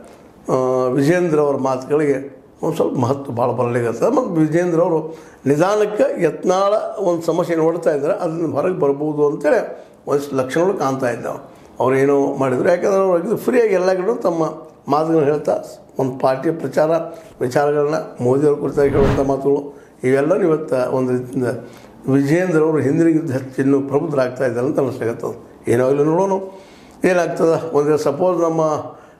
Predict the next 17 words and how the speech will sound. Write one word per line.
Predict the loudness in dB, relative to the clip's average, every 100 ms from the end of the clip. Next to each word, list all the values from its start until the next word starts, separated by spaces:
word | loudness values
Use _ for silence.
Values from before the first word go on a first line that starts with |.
| -6
ನಮ್ಮ | 0 2
ವಿಜೇಂದ್ರ | 4 2 4 2
ಅವ್ರು | 2
ಅಂದಂಗೆ | 2 2 2 2 0 -6 -16 -20 _ _ -6 -2
ಸಿದ್ದರಾಮಯ್ಯ | 2 2 2 2 2 0 -4 -12 -20 -8 -6
ಪಟ್ಟಣ | -2 0 0
ಇಳಿದು | 2 2 2
ಬರ್ತಪ್ಪ | 0 -2 -4 -4
ಅಂದ್ರೆ | -2 -4 -4
ಯಾರು | -2 -2
ಬರ್ಬೋದು? | -2 -2 0 0 -2
ಉತ್ತರ | -4 -2 0 0
ಕರ್ನಾಟಕ, | 0 0 -4 -8 -10
ಉತ್ತರ | -8 -2 0
ಕರ್ನಾಟಕದವರು | 2 0 -2 -2 -2 0 0 -2 -12 -20 -6
ಏನು | -2 0
ದಕ್ಷಿಣದವರು | 0 2 2 2 2 0 -2 -4